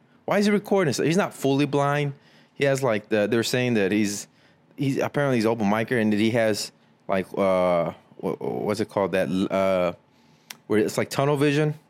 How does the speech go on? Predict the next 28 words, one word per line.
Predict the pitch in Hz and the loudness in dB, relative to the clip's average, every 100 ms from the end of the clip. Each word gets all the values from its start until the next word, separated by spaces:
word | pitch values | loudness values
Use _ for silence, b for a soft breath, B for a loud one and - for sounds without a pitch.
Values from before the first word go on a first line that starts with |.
| _ | _
almost, | 135 147 151 147 - - - _ | -2 2 0 -2 -10 -20 -20 _
something | - 127 | -2 0
like | 113 104 | 0 0
that. | 127 131 - | 0 0 -4
So | - 110 | 0 0
you | 113 | 2
can | 123 | 0
only | 120 | 0
see, | 113 120 113 107 b b b b b _ _ | 0 0 0 0 b b b b b _ _
like, | 95 90 | -6 -2
a | |
li-, | 95 107 113 | 2 2 2
I | - - | 0 -2
don't | 143 | 0
know | 123 | 2
why | 113 | 2
we | 110 110 | 2 2
wear | 113 98 | 2 2
sh-, | - | -2
wear | - 110 104 | -4 -2 0
glasses | 98 123 160 107 | 0 0 0 -2
then | 92 87 | -2 -2
at | 78 | -2
night | 87 90 - | -2 -4 -4
if | 82 | -6
you're | 87 | -2
doing | 107 113 92 | -2 -2 -2
that. | 87 | -4